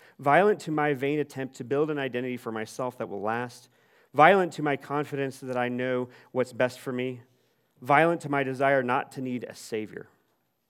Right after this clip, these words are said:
See,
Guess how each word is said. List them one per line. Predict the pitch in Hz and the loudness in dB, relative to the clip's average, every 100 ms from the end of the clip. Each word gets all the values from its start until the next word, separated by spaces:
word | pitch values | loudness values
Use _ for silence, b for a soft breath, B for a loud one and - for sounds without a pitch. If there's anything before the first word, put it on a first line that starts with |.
| _ _ _ _ _ _ _ _ _ _ _ _ _ _ _ _ _ _ _ | _ _ _ _ _ _ _ _ _ _ _ _ _ _ _ _ _ _ _
See, | - 156 131 | -4 -2 -2